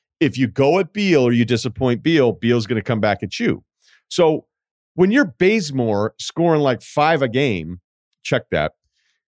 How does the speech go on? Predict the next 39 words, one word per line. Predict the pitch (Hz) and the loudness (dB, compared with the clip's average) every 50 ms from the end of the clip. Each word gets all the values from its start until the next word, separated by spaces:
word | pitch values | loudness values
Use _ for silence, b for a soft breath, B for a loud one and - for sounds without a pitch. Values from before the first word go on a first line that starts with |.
| _ _ _ _ _ _ - | _ _ _ _ _ _ -4
and | 135 143 151 | -2 0 2
you're | 165 180 143 - _ - | 2 2 0 -2 _ -6
Beal | 170 190 190 151 131 120 120 120 113 - _ _ 120 | -2 2 2 4 4 4 2 0 -2 -4 _ _ -2
going | 135 160 170 160 131 | 0 0 0 0 -2
for | - 147 | -2 -2
the | 131 123 | -4 -4
scoring | - - - 185 220 220 190 151 | -4 -4 -4 -2 0 0 0 -2
title, | 117 120 101 90 87 85 82 87 92 - _ _ _ - | -4 -2 -2 -2 -2 -2 -2 -4 -6 -8 _ _ _ -4
and | 139 135 127 120 - - | -4 -2 -4 -4 -4 -2
Bazemore | - 180 208 226 214 160 156 175 170 156 | 0 0 0 0 -2 -4 -4 -2 -2 0
is | 143 120 | -2 -2
kind | - 151 160 165 160 | -2 -4 -2 -2 -2
of | 139 113 - | -2 -4 -4
taking | - 170 160 190 131 | -4 -4 -2 -2 -2
a | 107 | -4
shot | - - - 156 165 165 156 | -4 -4 -2 0 0 0 0
at | - - | -2 -4
you, | 85 85 85 95 104 113 | -6 -10 -8 -6 -6 -6
and | 147 | -6
it | 165 - | -6 -2
wasn't | - 214 208 175 196 185 - - _ _ _ _ | 0 0 0 0 -2 -8 -8 -12 _ _ _ _
mean, | - 104 110 120 135 131 127 120 110 107 117 139 123 | -14 -10 -6 -2 0 2 2 2 2 0 -2 -2 -2
but | - 160 | 0 0
I | 170 180 | 0 0
think | 170 247 226 226 | 0 -2 -4 -4
it | 214 | -2
was | 180 156 | -2 -2
a | 156 | -2
little | 147 143 151 147 120 | -2 -2 -2 -2 -2
bit | 127 - - | -4 -4 -4
more | 127 117 117 110 | -2 0 0 0
than | 95 92 90 | -2 -4 -6
a | 85 | -6
joke, | - - 220 226 156 117 113 117 _ _ _ _ _ _ _ _ 139 | -4 0 2 2 2 2 0 -2 _ _ _ _ _ _ _ _ -2
then | 170 185 - | 0 0 0
I | - 202 220 | 0 0 0
think | 208 - 226 214 156 127 113 | 0 0 -2 -2 -4 -4 -6
Beal | 151 175 175 165 143 | -2 0 0 2 2
was | 131 135 127 113 - - | 2 0 0 0 -4 -10